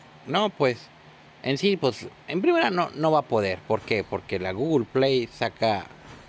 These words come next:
muchas ganancias de Free Fire y, pues, Google sí se metería por Free Fire porque, pues, sí obtiene muchas ganancias. Y no digan que no, porque, pues, ¿cuántas personas no le meten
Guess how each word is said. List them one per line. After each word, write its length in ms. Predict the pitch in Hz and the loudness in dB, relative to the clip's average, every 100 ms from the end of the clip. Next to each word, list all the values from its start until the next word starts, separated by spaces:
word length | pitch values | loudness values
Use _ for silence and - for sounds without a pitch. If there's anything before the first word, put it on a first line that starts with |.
| - | -6
muchas 300 | 123 139 127 | -2 0 0
ganancias 500 | 107 110 143 123 98 | 0 0 0 -2 -2
de 100 | 98 | -2
Free 160 | 110 | -4
Fire 360 | 104 123 127 90 | -2 0 0 -2
y, 200 | 85 95 | -6 -8
pues, 460 | - 92 87 - - - - - - - | -6 -8 -10 -18 -20 -20 -20 -20 -20 -4
Google 340 | 117 175 214 | -2 2 0
sí 160 | - 131 | 0 -2
se 320 | 127 117 101 | 0 0 0
metería 680 | 101 98 101 101 139 104 92 - - - - - | -2 -2 -2 0 0 -2 -6 -14 -20 -20 -20 -12
por 380 | - 98 95 85 | -4 0 0 -2
Free 300 | 82 - 104 | -6 -6 -4
Fire 300 | - 104 101 | -2 0 0
porque, 280 | - 87 85 | -4 -10 -12
pues, 200 | - 87 | -12 -8
sí 100 | 95 | -6
obtiene 600 | 92 - 98 98 95 85 - | -6 -6 -4 -2 -4 -6 -10
muchas 320 | 101 98 107 | -8 -4 -2
ganancias. 560 | 92 90 95 127 113 95 - - - - - - - - | -2 -4 -4 -6 -4 -6 -8 -20 -20 -20 -20 -20 -20 -12
Y 120 | - | -6
no 100 | 117 | -2
digan 260 | 135 123 107 | 0 0 -2
que 120 | 104 | -4
no, 160 | 117 135 | -2 -2
porque, 280 | 110 92 | -2 -6
pues, 340 | 92 92 92 - - - - | -8 -10 -14 -18 -20 -20 -6
¿cuántas 360 | 110 110 113 | -4 -2 -6
personas 400 | - 104 110 110 | -4 -6 -4 -4
no 120 | 110 | -2
le 120 | 107 101 | 0 0
meten 460 | 104 107 104 92 | -2 -4 -6 -8